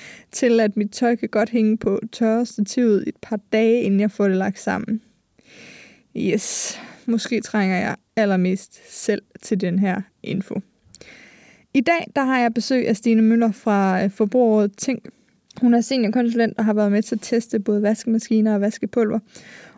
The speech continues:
og, øh, ved rigtig, rigtig meget om det her emne. Vi snakkede i meget længere, end jeg har taget med, og, øhm, hvis du vil høre alle de kolde facts og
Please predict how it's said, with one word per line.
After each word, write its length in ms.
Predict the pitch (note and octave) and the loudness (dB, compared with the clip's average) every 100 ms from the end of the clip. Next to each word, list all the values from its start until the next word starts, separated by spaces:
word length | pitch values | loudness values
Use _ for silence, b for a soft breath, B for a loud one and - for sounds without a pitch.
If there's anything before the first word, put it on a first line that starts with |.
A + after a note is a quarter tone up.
| - | 0
og, 380 | A#3+ A3+ G#3+ G#3 | 4 6 6 4
øh, 180 | G3+ - _ _ - | 2 -2 _ _ -2
ved 480 | G#3 B3+ - - A#3 | 2 4 2 0 0
rigtig, 340 | A3+ - - | 0 -2 -4
rigtig 280 | A3 - - | -4 -4 -6
meget 200 | C#2 F2 | -4 -2
om 100 | - | -2
det 100 | G#3+ | -2
her 80 | G3+ | -2
emne. 280 | - - A3 - B B B B B B A#3+ | -2 -4 -6 -6 B B B B B B 2
Vi 240 | A3+ C4 | 4 4
snakkede 460 | B3 B3 B3+ C#4 B3 | 2 0 2 2 2
i 40 | |
meget 440 | A#3 A3+ A#3 B3 A#3+ | 2 2 4 4 6
længere, 480 | G#3+ G#3+ A3 A3 G#3+ | 6 6 4 4 4
end 80 | |
jeg 120 | F#3+ F#3+ | 2 2
har 140 | G#3 | -2
taget 300 | - F#3+ F#3+ | 0 0 2
med, 280 | F#3+ F3+ G#3+ B | 2 2 0 B
og, 380 | - G#3+ G3 F#3+ | -2 2 4 2
øhm, 260 | F#3+ G3 G3 | 2 2 2
hvis 140 | G3 | 0
du 100 | A#3 | 0
vil 140 | G3+ G3+ | 0 2
høre 180 | A#3 A3 _ _ _ - | 0 -2 _ _ _ -2
alle 220 | A#3 C4 | 0 0
de 140 | - A#3 | -2 -2
kolde 260 | A3+ A3 | 0 0
facts 340 | - A#3+ - - | 0 -4 -6 -4
og 280 | A3 C4+ | -2 -2